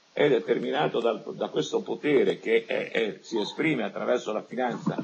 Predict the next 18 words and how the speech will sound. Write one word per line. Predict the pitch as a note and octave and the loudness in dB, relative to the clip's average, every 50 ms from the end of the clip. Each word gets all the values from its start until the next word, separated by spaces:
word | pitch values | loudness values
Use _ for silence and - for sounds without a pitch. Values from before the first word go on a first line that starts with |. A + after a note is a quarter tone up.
| - - _ _ _ - | -8 -10 _ _ _ -6
e | - A2 | -2 -2
attraverso | G#2+ G#2 - G2 G#2 A2+ B2 B2 A#2+ - G#2+ G#2 G#2+ - | -2 -2 -2 -2 0 2 2 0 0 -2 -4 -4 -4 -6
il | - G#2+ | -10 -20
sistema | - - A2 F#2+ A2 C3+ B2 A#2 | -20 -18 -14 -2 -2 0 0 0
economico | A2 - A2 A2 A#2 A2+ G2+ F#2 F2+ F2+ - - D#2+ | 0 0 0 0 0 0 -2 -4 -6 -8 -8 -8 -8
e | F2 F2+ F#2 - - | -6 -8 -8 -10 -10
tutti | - D#3+ - - G2+ | -12 -14 -12 -12 -8
quei | G2+ A2 A2 G2 | -6 -6 -6 -6
sistemi | - - E2+ F2 - - B2+ A#2+ A2 | -8 -14 -16 -16 -6 -4 -4 -2 -2
del, | G2+ G#2 G2+ G2 F#2+ F2 F2 - - - C#3+ - - - | -2 -4 -4 -4 -4 -6 -8 -4 -4 0 0 0 0 0
adottati | - G2+ G#2+ A2 - - C3 B2+ A2+ | -2 -2 -2 -2 2 2 2 2 2
nei | A2 G#2+ G#2+ | 0 -4 -2
mercati | A2+ A2+ G#2 - C3+ C3 - | -4 -4 -2 -2 -2 -2 -4
finanziari, | - - - - - - - G#2+ F#2+ F2+ E2+ F2 - - - _ _ _ _ - | -10 -20 -20 -20 -20 -8 -6 -4 -4 -4 -4 -8 -8 -10 -14 _ _ _ _ -2
è | - - F3+ | 0 0 0
quello | - - - D#3+ - G3+ - - G2 - - - - _ _ _ | 4 6 8 8 8 6 4 2 2 0 -2 -12 -20 _ _ _
di | - D3 F3+ | -4 -2 0
mostrarci | E3 E3+ E3+ D3+ - - - D3+ B2+ F#2+ - - - - A2 A2+ - - | 2 2 2 0 2 2 4 4 4 4 2 -6 -8 -6 -6 -6 -6 -8